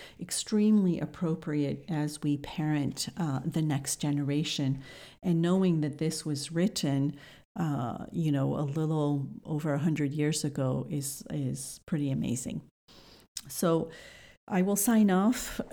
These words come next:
by reading this little passage from the Prophet, from, uh, Kahlil Gibran. And a woman who held a babe against her bosom said,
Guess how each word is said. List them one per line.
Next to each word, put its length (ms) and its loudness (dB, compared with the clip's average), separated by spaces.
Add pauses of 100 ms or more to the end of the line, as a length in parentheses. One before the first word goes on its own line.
(260)
by 420 4
reading 640 4
this 320 -4
little 220 0
passage 640 -2
from 300 -2
the 80 -4
Prophet, 1000 -4
from, 520 -2
uh, 220 -4
Kahlil 720 -4
Gibran. 720 -8 (1900)
And 120 10
a 60 10
woman 420 10
who 220 0
held 420 2
a 40 2
babe 440 0
against 520 -2
her 120 -2
bosom 480 -2
said, 420 -2